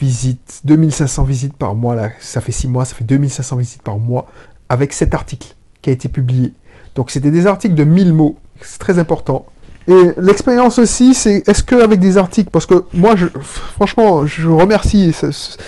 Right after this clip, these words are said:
cet ami et ce client qui est devenu un ami de, d'avoir fait participer, t'es le, le cobaye, parce que tout, tout le monde lit, oui, euh, est-ce que c'est mille mots, c'est six cents ? Moi, je dis, bon, on va faire mu-, on va faire plus bas,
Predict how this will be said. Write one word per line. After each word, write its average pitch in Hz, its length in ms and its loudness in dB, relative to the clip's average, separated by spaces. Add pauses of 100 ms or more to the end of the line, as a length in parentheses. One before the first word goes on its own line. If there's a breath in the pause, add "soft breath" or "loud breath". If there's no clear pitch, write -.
(140 loud breath)
cet - 220 -4
ami 180 320 4 (260 loud breath)
et 156 120 4
ce - 140 0
client 196 460 0 (440 loud breath)
qui - 100 -4
est - 20 0
devenu 151 260 2
un 160 100 4
ami 170 260 4 (300 loud breath)
de, 156 160 2 (120)
d'avoir 170 380 2 (220)
fait - 500 -6 (220)
participer, 254 720 0
t'es 202 180 2
le, 196 160 0
le 190 80 2
cobaye, 240 440 2
parce 180 140 -2
que 175 200 0 (280 loud breath)
tout, 220 180 -2
tout 214 160 -2
le 240 60 2
monde 247 160 4
lit, 226 140 6
oui, 240 380 4
euh, 170 200 4
est-ce 175 140 -2
que 202 80 0
c'est 190 140 0
mille 185 180 4
mots, 190 380 6
c'est 170 160 -8
six - 160 -14
cents ? - 260 -2 (320 loud breath)
Moi, 208 160 4
je 165 120 0
dis, 160 160 2
bon, 156 200 2 (240 loud breath)
on 151 80 0
va 160 60 4
faire - 260 -4
mu-, 156 460 2
on 160 80 -2
va 147 100 2
faire 143 200 -4
plus 156 140 0
bas, 127 220 0